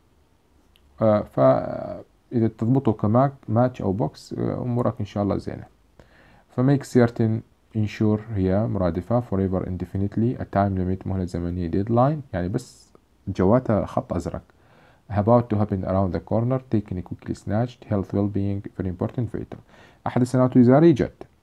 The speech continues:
إجت، إجت إنه taken quickly إجت، آه، fast snatch. شلون يجي؟ مثلًا make certain يقول لك هي انشور. طيب. taken quickly شنو؟ راح تقول له snatched. وهاي جوا أسئلة، آه،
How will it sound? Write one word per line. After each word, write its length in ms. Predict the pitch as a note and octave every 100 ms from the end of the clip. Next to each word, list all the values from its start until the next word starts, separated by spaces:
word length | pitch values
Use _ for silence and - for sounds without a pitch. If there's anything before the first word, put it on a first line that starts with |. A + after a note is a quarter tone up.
| -
إجت، 420 | G2 G#2+ C3 -
إجت 380 | G#2+ F#2+ A2 A2+
إنه 540 | F#2+ F2 F2 E2+ E2 -
taken 200 | A2+ -
quickly 380 | F#2 E2+ - -
إجت، 500 | A2 G#2 C#3+ F3 - _ _ _ _ _ _ _ _ - - _ -
آه، 400 | F2+ F2 E2+ E2
fast 240 | - F#2+
snatch. 240 | - D#2+ B1+
شلون 400 | - - - B2+
يجي؟ 360 | G2+ G#2+ A#2 - F#2+
مثلًا 500 | G2+ G2 G2 G#2 C3
make 100 | -
certain 280 | A#2 G#2+
يقول 300 | G2+ F#2 F#2+
لك 180 | B2 B2+
هي 100 | F#2+
انشور. 400 | F#2+ F2+ - D#2 - _ _
طيب. 240 | F2+ D2 - _ _ _ _ _ _ _ A#2+
taken 260 | A#2+ G#2+
quickly 300 | G2+ A2+ G2+
شنو؟ 340 | G2 - F#2+ G2 - -
راح 80 | -
تقول 240 | - C3
له 60 | D3+
snatched. 540 | - - - _ - _ _ _ _ _ _ _ _ _ _ - - - _
وهاي 200 | - D#3+
جوا 280 | A#2+ A#2+ A2
أسئلة، 320 | B2 - G#2
آه، 200 | C#3 D#3+